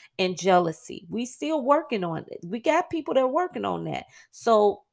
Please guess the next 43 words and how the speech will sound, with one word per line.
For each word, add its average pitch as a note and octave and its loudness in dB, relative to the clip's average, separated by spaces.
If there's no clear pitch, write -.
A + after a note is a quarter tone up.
we, G#3 -6
we G3 -6
just A3 -4
need G#3 -4
to G3+ -6
remove F#3 -2
ourselves E3 -4
from D3 -10
that C#3+ -6
'cause D3 -10
we G3 -6
trying F3+ -4
to E3+ -6
get D#3 -6
better. D#3+ -2
People A3+ -4
who F#3 -4
really G3+ 2
genuinely E3 -4
are, D3 -2
are C#3 -2
for A#3+ 2
you. G3+ -2
They're E3+ -2
not, F3 2
you A#3+ -6
know, G#3+ -2
uh, G3 -10
I G3 -2
went G3 0
through F#3+ -6
something F#3+ -2
recently F#3 0
and F3+ -2
I F3+ 0
was F3+ -6
just, F3 -6
like, E3+ -4
feeling A#3 2
some A#3 -4
type A#3+ 0
of A#3 4
way G3+ 8